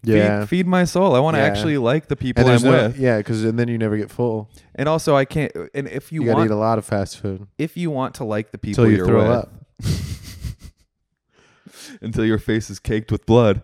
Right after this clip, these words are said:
Speaker 1: Yes, hell yeah.
Speaker 2: <laughs> But,
Speaker 1: Panda
Speaker 2: like,
Speaker 1: Express.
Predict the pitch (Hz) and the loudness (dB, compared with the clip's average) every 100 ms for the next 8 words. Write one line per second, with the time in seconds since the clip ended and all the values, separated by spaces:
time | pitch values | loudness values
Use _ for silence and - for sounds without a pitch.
0 | - 120 110 120 123 127 190 147 - 151 | -6 -4 -4 -2 4 6 6 4 2 2
1 | 135 143 - - - - _ - _ - | 2 0 -4 -8 -10 -12 _ -20 _ -20
2 | - _ _ _ _ - 123 131 101 95 | -20 _ _ _ _ -2 2 2 0 -8
3 | - 110 101 - | -10 -10 -10 -12